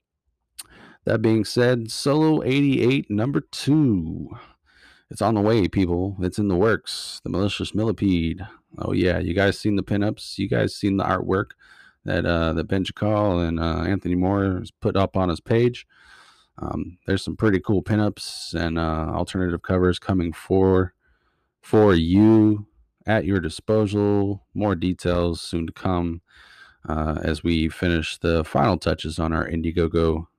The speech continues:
page. We can thank, uh, Red Kyman from Kyman Podcast. If you remember from episode one, I did an interview on behalf of Limitless Comics Company, uh, the week before. If you can go to Kyman's podcast and you can review that, I believe we're episode number nine.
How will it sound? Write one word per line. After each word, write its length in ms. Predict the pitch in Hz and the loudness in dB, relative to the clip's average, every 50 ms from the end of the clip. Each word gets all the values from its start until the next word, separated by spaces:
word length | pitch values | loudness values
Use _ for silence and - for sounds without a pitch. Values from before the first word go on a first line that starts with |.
| _ _ | _ _
page. 580 | - - 98 95 98 101 110 113 - - - - _ - - - - - - - - - | -6 -2 0 2 2 0 -2 -4 -8 -12 -12 -14 _ -20 -20 -20 -20 -20 -20 -20 -12 -6
We 120 | - 87 | -6 -4
can 160 | - 87 85 - | -4 -4 -6 -2
thank, 340 | - 92 85 82 - - | 0 0 0 0 -2 -2
uh, 300 | - 82 82 82 82 80 80 | -2 -2 0 0 0 -2 0
Red 300 | 85 87 90 85 85 - | 2 2 2 2 2 0
Kyman 600 | 92 85 85 87 92 95 107 113 107 104 113 - _ | 0 2 2 4 2 2 2 0 -4 -6 -10 -14 _
from 220 | _ - 85 87 85 | _ -4 -4 -4 -2
Kyman 320 | - 110 98 87 82 85 | 0 0 0 0 0 0
Podcast. 640 | - 90 90 92 90 - 92 90 98 104 104 - - | 0 0 0 0 0 0 -2 0 0 0 -2 -4 -8
If 100 | 85 - | -6 -4
you 100 | 90 87 | -2 0
remember 280 | 87 85 87 87 87 82 | 2 2 0 0 -2 -2
from 240 | - 87 85 85 80 | -2 -2 -2 -2 -2
episode 360 | - - - - - 87 80 | -2 -4 -2 -2 0 0 0
one, 420 | 82 85 87 87 - 101 95 92 - | 0 0 0 0 0 0 -2 -2 0
I 120 | 85 87 | -2 -2
did 160 | 82 85 87 | 0 2 0
an 120 | 85 82 85 | 0 2 2
interview 480 | 92 98 92 82 87 87 87 92 90 | 0 0 2 2 2 4 4 4 4
on 120 | 85 82 82 | 2 0 0
behalf 340 | 87 87 90 85 87 - - | 0 0 0 0 0 -2 -2
of 80 | 87 | -2
Limitless 320 | 85 87 82 85 85 - - | 0 0 0 0 -2 -6 -6
Comics 380 | - 90 90 87 - - - | -4 -4 -4 -4 -6 -8 -14
Company, 440 | - - 90 85 - 95 101 113 120 - - - - - - - - - - - - _ - | -6 -6 -4 -2 0 2 2 0 0 -2 -10 -20 -20 -20 -20 -20 -20 -20 -20 -20 -20 _ -10
uh, 120 | - - | -8 -4
the 100 | - 85 | 0 2
week 180 | 87 95 90 - | 2 2 2 2
before. 500 | - 80 - - 90 104 127 65 64 - | -4 -6 0 2 2 2 4 2 2 0
If 160 | - 104 - | -2 -4 0
you 140 | - 95 90 | 0 0 0
can 140 | - 92 87 | 0 -2 0
go 160 | 87 87 85 | 2 2 4
to 100 | 82 82 | 2 2
Kyman's 460 | - - 98 95 90 87 82 80 - | 0 0 0 0 0 0 -2 -2 -4
podcast 680 | - - 95 92 - - - 98 110 - 113 113 - - | -2 0 0 0 0 0 -2 -2 0 -2 -2 -4 -6 -8
and 140 | 90 85 85 | -6 -4 -4
you 120 | 87 85 | -4 -6
can 280 | - - 85 85 82 80 | -4 -4 -4 -4 -2 -2
review 320 | 80 80 76 82 92 98 92 | -2 -4 -2 0 0 2 2
that, 280 | 95 101 110 123 - | 2 2 2 2 2
I 40 | 90 | 2
believe 260 | 87 90 90 90 85 | 2 2 2 2 2
we're 120 | - 87 85 | 4 2 2
episode 360 | 85 - - - 90 87 87 | 2 0 0 0 0 2 2
number 180 | 87 85 87 85 | 2 0 0 0
nine. 280 | 87 90 90 98 - | 0 0 0 -2 -2